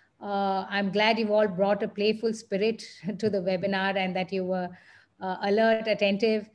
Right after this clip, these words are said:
and asked a lot of very good creative questions. And, uh, I hope I've provided some food for thought, uh, for you to take back, uh, in all the various roles that you play in children's lives, whether you're a teacher,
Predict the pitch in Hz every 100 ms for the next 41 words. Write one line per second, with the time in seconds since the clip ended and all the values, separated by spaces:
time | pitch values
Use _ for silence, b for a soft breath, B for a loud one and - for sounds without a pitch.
0 | b b _ 196 196 185 208 220 240 208
1 | 202 214 208 190 202 214 226 214 170 208
2 | 185 185 _ 220 220 226 240 233 - 196
3 | 196 - 214 269 285 - b b b b
4 | - 220 214 220 208 202 202 240 220 233
5 | 285 277 247 240 226 214 220 240 233 -
6 | 220 214 220 247 233 247 - 196 190 233
7 | - b b b b - 196 190 190 233
8 | 254 269 247 240 240 240 196 202 220 220
9 | - - 208 202 202 220 220 233 226 208
10 | 214 233 226 202 208 220 220 214 202 208
11 | 202 208 196 208 220 220 208 220 196 208
12 | 185 180 180 196 196 190 196 190 185 190
13 | 226 220 226 220 202 180